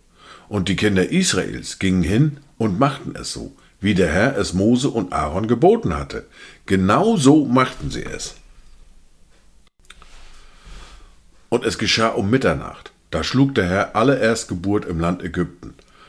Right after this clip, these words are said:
von dem erstgeborenen Sohn des Pharao, der auf seinem Thron saß, bis zum erstgeborenen Sohn des Gefangenen,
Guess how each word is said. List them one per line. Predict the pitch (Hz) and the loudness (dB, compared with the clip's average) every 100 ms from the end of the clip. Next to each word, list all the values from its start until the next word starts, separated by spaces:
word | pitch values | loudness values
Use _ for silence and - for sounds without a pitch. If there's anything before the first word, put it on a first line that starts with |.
| _ | _
von | - 87 | -6 0
dem | 90 90 | 0 0
erstgeborenen | 101 139 139 117 107 123 113 107 | 2 2 2 0 4 4 4 2
Sohn | 92 107 | 2 2
des | 98 - | 0 -2
Pharao, | 85 80 90 - 123 151 - _ | -4 -2 -2 -4 -4 -6 -10 _
der | 90 85 | -2 0
auf | |
seinem | 90 87 | 0 0
Thron | 80 110 123 | 0 0 0
saß, | 76 90 - - _ _ _ _ _ | -2 -6 -10 -18 _ _ _ _ _
bis | 85 143 - | 2 2 2
zum | 131 101 | -2 0
erstgeborenen | 120 - 113 90 104 110 98 | 0 2 0 0 2 2 2
Sohn | 85 107 110 | 0 0 0
des | 92 - | -2 -4
Gefangenen, | - 104 110 98 90 98 | -4 -2 0 0 -2 -2